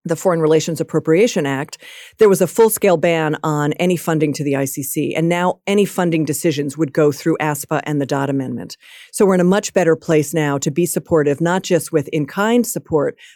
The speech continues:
but also being able to potentially provide financial support. And I, in particular, would really love to see the United States make a gift, a voluntary contribution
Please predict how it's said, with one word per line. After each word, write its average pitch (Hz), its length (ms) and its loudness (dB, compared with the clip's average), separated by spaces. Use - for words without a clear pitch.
but - 160 0
also 175 460 2
being 147 180 2
able 151 220 0
to - 120 -8
potentially 170 600 0
provide 143 520 -2
financial 156 360 0
support. 139 420 -2
And 151 100 0
I, 180 180 0
in 185 60 -4
particular, 175 480 0
would 147 160 0
really 156 240 4
love 147 280 0
to 160 100 -4
see 151 240 0
the 147 200 -2
United 143 260 -6
States 139 360 0
make 139 220 -2
a 151 40 0
gift, 143 280 -4
a - 60 -8
voluntary 147 460 -2
contribution 143 720 -6